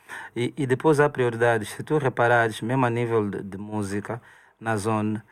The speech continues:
o artista que segue depois de Master J é o Nice Zulu.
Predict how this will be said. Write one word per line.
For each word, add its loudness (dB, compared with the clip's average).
o -2
artista 0
que -8
segue -2
depois 0
de -2
Master -2
J -2
é 0
o 0
Nice -2
Zulu. -4